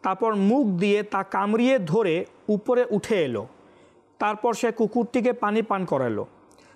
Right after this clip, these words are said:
তো আল্লাহ তাবারাকা ওয়া তাআলা তাকে এর প্রতিদান দিলেন এবং তাকে ক্ষমা করে দিলেন।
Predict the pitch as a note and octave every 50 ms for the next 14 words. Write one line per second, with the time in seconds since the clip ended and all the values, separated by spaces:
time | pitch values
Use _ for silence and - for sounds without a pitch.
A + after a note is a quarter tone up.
0 | _ - - - F#3 G#3+ A3+ C4 C4+ C4 B3+ C4 A3+ G3+ A3+ G#3+ G#3 - G#3+ G#3
1 | G#3 G#3 G3+ - F#3+ F3+ F3+ F#3+ G#3 G#3 G3 F#3+ F#3 F3 - G#3+ G#3 G3+ G3+ -
2 | G#3 F#3+ - A3 G3 G#3+ A#3 B3 B3 A3 A#3 A3+ A3+ A#3+ C#4 D4+ D4 A#3 G3 F3
3 | G3 G3 F#3+ - F#3 F3 G3 - - - F#3 F#3+ F3+ - - C#3+ C3 A#2+ A2 A2
4 | G2 G2 G2 G#2